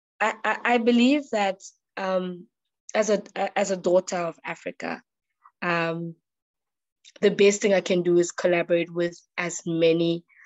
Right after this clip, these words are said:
of my African brothers and sisters, you know, um, across all genres.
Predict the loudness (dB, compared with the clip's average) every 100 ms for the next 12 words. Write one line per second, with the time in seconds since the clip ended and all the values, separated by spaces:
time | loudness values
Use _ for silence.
0 | -20 -20 -20 -6 -4 -2 0 0 -2 -2
1 | -6 -6 -8 -6 -6 -6 -8 _ -8 -2
2 | 0 -2 -4 -6 -6 -6 -6 -6 -4 -4
3 | -4 -8 -12 _ _ _ _ _ _ -10
4 | -6 -4 -4 -4 -4 -4 -4 -4 -6 -12
5 | -18 _ _ _ _ _ -2 -2 0 0
6 | 0 -2 -10 -14 _ _ _ _ _ -4
7 | 0 0 0 0 -2 -6 -8 -14